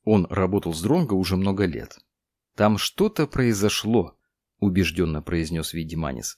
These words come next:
когда они уже отъехали от дачи. «Челмаев сказал, что хозяин дачи был в курсе». «В курсе чего?» спросил Дронго. «И почему он ничего не сказал самому Трегубову?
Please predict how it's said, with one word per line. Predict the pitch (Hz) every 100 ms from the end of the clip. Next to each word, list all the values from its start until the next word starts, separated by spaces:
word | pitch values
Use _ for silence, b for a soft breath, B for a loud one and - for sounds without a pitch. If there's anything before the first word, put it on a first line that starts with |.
| _
когда | - 82 85
они | 80 78
уже | 78 85
отъехали | 78 78 - 82
от | 87 85
дачи. | - - - _ _ _ _ _
«Челмаев | - 117 135 127 92
сказал, | - 101 95 165
что | 135 101
хозяин | - 98 92 117 90
дачи | 117 160 95
был | 101
в | 101 -
курсе». | 101 - - - -
«В | -
курсе | 143 147 - 135
чего?» | - 160 156 156 87 - - _ _
спросил | - - 92 - 82
Дронго. | 76 76 55 50 - _ _ _ -
«И | 139
почему | 131 120 131 143
он | 120
ничего | 117 123 131 120
не | 104
сказал | - 104 147
самому | 113 117 117 123
Трегубову? | - 135 131 101 78 - -